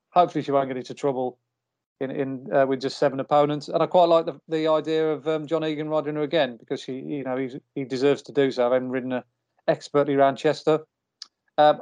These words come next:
I'd make the Danger Albiflora, who's got some really good figures here at Ascot on soft ground, and she's had a fairly good season. She's been competing in Group Ones as well, so she's not gonna find this company alien to her.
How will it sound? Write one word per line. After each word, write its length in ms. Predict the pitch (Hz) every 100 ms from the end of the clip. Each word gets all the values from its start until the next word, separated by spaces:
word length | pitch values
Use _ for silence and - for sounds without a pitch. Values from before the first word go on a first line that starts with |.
| -
I'd 160 | 175 170
make 160 | 165
the 80 | 160
Danger 300 | 160 156 139
Albiflora, 640 | 147 139 131 165 170 175 156
who's 160 | 143
got 180 | - 156
some 220 | 143 143
really 260 | 151 156 147
good 220 | 147 135
figures 300 | 156 143 127
here 160 | 143 139
at 60 |
Ascot 460 | 139 131 151 143 - _ _ _ _ _ _ -
on 160 | 151
soft 320 | 143 - 139 -
ground, 520 | 151 156 160 160 143
and 320 | 147 147 151 139
she's 200 | - 139
had 100 | 156
a 60 |
fairly 240 | 151 160 151
good 160 | 156
season. 440 | - 175 143 127 127
She's 180 | 147 127
been 160 | 131
competing 400 | 120 135 147 143
in 80 | 135
Group 240 | 139 143
Ones 240 | 143 143 127
as 80 | 123
well, 220 | 143 143
so 360 | 139 131 127 - _ _ _ _ _
she's 80 | 143
not 120 | 139
gonna 120 | 165
find 240 | - 135 127
this 80 |
company 500 | - 139 113 131 127 - _ _ _ _ 156
alien 320 | 147 143 135
to 240 | 147 151
her. 200 | 156 170